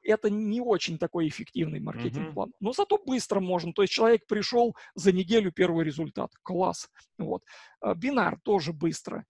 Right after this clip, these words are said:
Speaker 1: Поэтому, м, на мой взгляд, вот комбинация вот этих трех маркетинг-планов, она дает классный результат. Быстро можно заработать и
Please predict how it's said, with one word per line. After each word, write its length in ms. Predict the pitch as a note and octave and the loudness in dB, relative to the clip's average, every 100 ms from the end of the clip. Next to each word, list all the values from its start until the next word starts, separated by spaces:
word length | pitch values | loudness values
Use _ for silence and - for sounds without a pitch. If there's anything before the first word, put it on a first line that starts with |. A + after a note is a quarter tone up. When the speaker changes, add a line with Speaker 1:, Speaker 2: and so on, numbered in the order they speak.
| _ - - - - - | _ -20 -20 -20 -20 -2
Speaker 1:
Поэтому, 680 | G3+ C4+ D#4 C#4 B3+ B3 - G3+ | 0 0 -2 -4 -2 -4 -6 -16
м, 800 | A#3 G#3+ G3+ G3+ G3+ G3+ G#3+ - _ _ _ | -10 -8 -6 -6 -8 -8 -12 -16 _ _ _
на 220 | F3 G3 | -4 -4
мой 220 | A#3+ C#4 | -4 -4
взгляд, 600 | B3 G3+ A#3+ A#3 A#3 - - _ - | -6 -4 -2 0 0 -4 -12 _ -14
вот 340 | F3+ G3 - _ | -2 -2 -2 _
комбинация 760 | A#3+ G3+ A3+ A#3 A#3+ A3+ G#3 F#3 | 2 2 2 0 0 2 4 6
вот 180 | G#3 | 6
этих 300 | A3+ G3+ F#3+ | 4 4 0
трех 280 | - A#3 G3+ | 0 0 0
маркетинг-планов, 1160 | - G#3+ - G3+ G3 F#3 - B3 C#4 - - - _ _ _ _ - | 0 -4 2 2 2 -4 -4 -2 -2 -4 -6 -16 _ _ _ _ -4
она 260 | F#3+ A#3+ | 0 2
дает 300 | A3+ A3+ A3+ | 4 4 2
классный 420 | - A3+ G#3+ - F#3 | 0 2 2 2 0
результат. 600 | F3 G3 G3 - - _ _ _ _ | 0 -4 -2 -2 -4 _ _ _ _
Быстро 440 | E3 C4 C4+ - G3 | -2 0 2 2 0
можно 340 | G3+ E3 F3+ | 0 -2 -2
заработать 720 | F3+ E3+ D#3+ D#3 - C4 - _ _ _ _ _ _ | 0 0 0 -4 -6 -6 -10 _ _ _ _ _ _
и 300 | C4 C#4+ D4 | 2 4 4